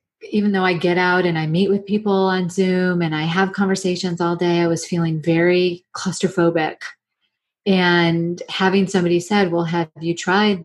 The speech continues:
the happy hour?" And so I did. And it was like, all right, well, we laughed and we talked and we, you know, it's not the same as a bunch of girls getting together,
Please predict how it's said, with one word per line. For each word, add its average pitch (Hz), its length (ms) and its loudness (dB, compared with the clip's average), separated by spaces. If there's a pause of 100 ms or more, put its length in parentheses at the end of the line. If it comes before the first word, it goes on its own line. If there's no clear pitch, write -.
the 165 380 0 (240)
happy 175 440 0
hour?" 151 400 -4
And 165 400 -6
so - 160 -2
I 185 80 2
did. 208 400 0
And 180 100 -4
it - 140 -12
was 180 80 -8
like, 175 160 -4
all 285 100 0
right, 254 200 0
well, 214 120 2
we 175 120 0
laughed 247 680 0
and 170 120 0
we 165 120 -4
talked 226 540 0
and 196 220 -2
we, 170 280 0 (400)
you 214 140 2
know, 185 200 4
it's 180 200 0
not 220 160 2
the 220 80 2
same 196 280 0
as 190 220 0
a 185 40 0
bunch 180 220 -4
of 175 80 -8
girls 175 240 -2
getting 170 200 -8
together, 190 580 0